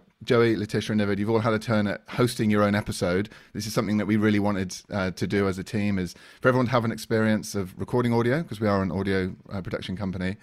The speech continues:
Uh, so you've all had, uh, at least one episode. I know, Joey, you've taken the lead on driving the podcast forward.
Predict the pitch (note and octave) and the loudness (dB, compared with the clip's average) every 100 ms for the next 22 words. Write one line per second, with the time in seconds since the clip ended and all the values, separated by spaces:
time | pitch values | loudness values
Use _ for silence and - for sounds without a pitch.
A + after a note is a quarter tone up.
0 | - - - G2+ F#2+ A2+ A#2+ C3 B2 A2 | -18 -20 -6 -2 0 0 2 4 2 0
1 | A2 G#2 G2 G2 G#2 C3+ - A#2+ A2+ A2 | 0 0 0 0 0 -2 -2 -2 0 -2
2 | G#2+ A2 G#2 G#2+ G#2+ G#2+ B2 A2 G#2+ - | -2 2 2 4 2 2 2 2 0 -2
3 | A2 G#2 G2+ G#2 G2+ F#2+ F#2 - - - | -4 -2 0 0 0 0 -4 -6 -16 -2
4 | G#2 G2 F#2+ - G2 F#2+ F2+ - F2+ F2 | 0 2 -2 -4 -4 -4 -6 -2 0 0
5 | F2+ | -4